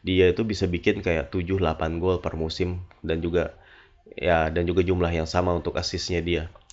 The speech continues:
Artinya nunjukin bahwa, eh, serangan-serangan Milan itu amat tergantung sama dia gitu, amat sentre-, apa, sentral ke Suso gitu. Artinya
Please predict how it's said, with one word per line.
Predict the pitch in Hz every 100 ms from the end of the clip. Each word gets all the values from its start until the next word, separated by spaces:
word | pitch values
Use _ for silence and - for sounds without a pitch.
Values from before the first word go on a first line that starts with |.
| -
Artinya | 85 123 131
nunjukin | 110 95 120
bahwa, | 107 90 82 - - - - - -
eh, | 92 90
serangan-serangan | - 117 151 151 110 95 92
Milan | 87 85
itu | 82 135 - - -
amat | 95 101 -
tergantung | 92 87 92 113
sama | 101 90 85
dia | 90 85 82 80
gitu, | 76
amat | - 85 87 -
sentre-, | 92 87 - 92 -
apa, | - 85 95
sentral | 101 85 87 87 87
ke | 85 87
Suso | 110 - 90 85
gitu. | 85 -
Artinya | 85 - - 170